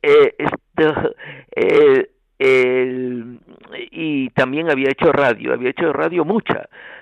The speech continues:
La radio me gusta por la inmediatez, ¿verdad?, que hay eh, eh, el calor, es, eh, eh, la radio es, es un medio cálido, mientras la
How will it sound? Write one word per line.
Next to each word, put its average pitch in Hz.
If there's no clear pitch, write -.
La 151
radio 233
me 185
gusta 190
por 123
la 127
inmediatez, 127
¿verdad?, 120
que 117
hay 131
eh, 120
eh, 104
el -
calor, 131
es, 139
eh, -
eh, -
la 113
radio 139
es, 156
es -
un 127
medio 139
cálido, 123
mientras 120
la 127